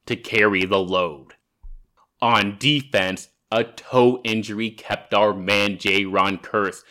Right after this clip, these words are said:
from taking the soccer pitch last Sunday. What happened? Jayron, the talk of the town after the epic comeback win against the Broncos in week eleven.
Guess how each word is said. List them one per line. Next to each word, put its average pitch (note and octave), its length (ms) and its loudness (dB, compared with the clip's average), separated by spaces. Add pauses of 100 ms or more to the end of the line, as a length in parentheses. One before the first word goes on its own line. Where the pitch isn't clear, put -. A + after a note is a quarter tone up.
(140)
from A#2+ 260 2
taking G#2+ 500 0
the G#2 120 -2
soccer F#2 480 -2
pitch - 400 -6
last F2+ 380 -4
Sunday. F2 580 -4 (340)
What C#3 200 0
happened? A#2 640 2
Jayron, A#2+ 680 0 (360)
the C3+ 120 0
talk D#3+ 480 2
of F#3 140 -2
the G3 100 -2
town C3+ 480 0
after A2+ 280 0
the G2+ 300 -12
epic C#3 380 0
comeback C3 640 2
win A#2 420 0 (180)
against A2 440 -2
the D#3 80 4
Broncos A#2+ 560 4
in A#2 160 -2
week G#2+ 200 -2
eleven. G2+ 680 0